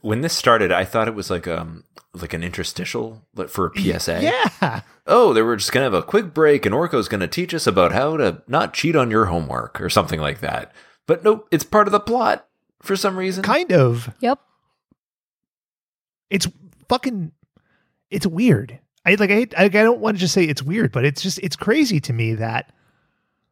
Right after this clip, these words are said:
Speaker 2: they just had this scene that it matched nothing before and nothing after to remind you about a magic trick that came up, like, three minutes earlier that there's no way you would have forgotten.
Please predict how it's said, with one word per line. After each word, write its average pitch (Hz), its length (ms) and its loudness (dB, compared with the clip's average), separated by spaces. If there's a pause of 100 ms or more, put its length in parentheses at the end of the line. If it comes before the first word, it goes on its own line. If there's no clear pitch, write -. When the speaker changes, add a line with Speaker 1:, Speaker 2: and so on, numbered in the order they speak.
Speaker 2:
they 165 120 4
just 185 160 0
had 180 160 2
this 180 160 2
scene 185 380 -2
that 131 400 0
it 165 140 2
matched 156 360 0
nothing 180 340 0
before 160 460 4
and 123 120 0
nothing 135 300 0
after 120 520 -4 (960)
to - 140 2
remind 160 460 2
you 185 260 0 (640)
about 143 240 4
a 131 40 6
magic 127 400 2
trick 120 480 0
that 123 180 -2
came 147 220 4
up, 147 140 4
like, 113 140 -4
three 131 360 0
minutes 139 260 0
earlier 110 380 0
that 110 160 -4
there's 113 180 0
no 117 160 4
way 120 140 2
you 113 160 -2
would 180 120 -4
have - 80 -6
forgotten. - 520 -10